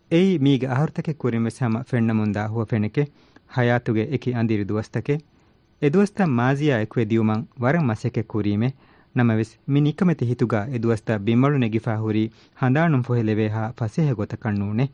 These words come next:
ಎ ಹಂದಾಂತಕಾ ದುರದ್ದಿಯುಮ ಫಾಹಾಣೆಯ ವದೆ ಉಲ್ಲೂಕೊಂ ಹದಾಗೆನ್ ನಿಕುಮೆ ಗುರುವಂ කියවಂ ಫೆಶೀಮೆ. ಅಹರೆಂಗೆ ಹಿತಂ ಹಿಂಹಮ ಜೆಹುಂದಿಬೆ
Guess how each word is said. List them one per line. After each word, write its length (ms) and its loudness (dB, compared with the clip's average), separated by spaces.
ಎ 80 -2
ಹಂದಾಂತಕಾ 640 4
ದುರದ್ದಿಯುಮ 680 0
ಫಾಹಾಣೆಯ 580 0
ವದೆ 220 -2
ಉಲ್ಲೂಕೊಂ 460 0
ಹದಾಗೆನ್ 520 -4
ನಿಕುಮೆ 300 2
ಗುರುವಂ 360 2
කියවಂ 280 -2
ಫೆಶೀಮೆ. 440 -2
ಅಹರೆಂಗೆ 380 2
ಹಿತಂ 300 -2
ಹಿಂಹಮ 340 4
ಜೆಹುಂದಿಬೆ 500 0